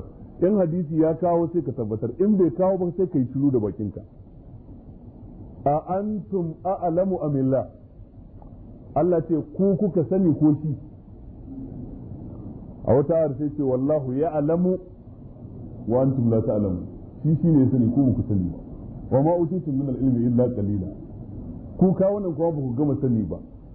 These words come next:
Kawunan ku ba ku gama sani ba. "Wa fi anfusikum afala tubsirun." To, balantana ku san abin da zai dace da Ubangiji Ta'ala. Da haka ba a raɗa ma Allah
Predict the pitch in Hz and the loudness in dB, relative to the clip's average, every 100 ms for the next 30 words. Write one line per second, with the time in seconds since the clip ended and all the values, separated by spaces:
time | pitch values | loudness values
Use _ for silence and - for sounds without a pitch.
0 | - - - - - - 160 180 185 156 | -18 -18 -18 -16 -8 0 2 2 0 -2
1 | 120 117 110 110 143 135 107 110 95 85 | -4 -8 -8 -4 -2 -2 -2 -4 -4 -6
2 | 82 - - - - - - - 135 139 | -12 -18 -20 -20 -20 -20 -10 2 2 4
3 | 190 165 135 151 131 131 113 107 120 120 | 0 0 0 -2 -2 -4 -2 0 2 2
4 | 110 - 98 92 - - - - 123 139 | -2 -4 -2 -4 -6 -14 -10 0 4 4
5 | 131 147 170 156 143 165 143 151 151 139 | 4 2 0 0 -2 -2 0 0 0 2
6 | 131 139 143 123 107 104 120 117 104 92 | 2 2 0 -4 -8 -4 -2 -2 -4 -6
7 | 90 87 87 - - - - - - - | -8 -12 -14 -18 -18 -18 -16 -18 -18 -18
8 | - 113 151 165 147 147 - 165 165 160 | -2 2 2 2 0 -2 -2 -4 -2 -4
9 | 139 143 160 160 151 | -4 -2 0 0 -2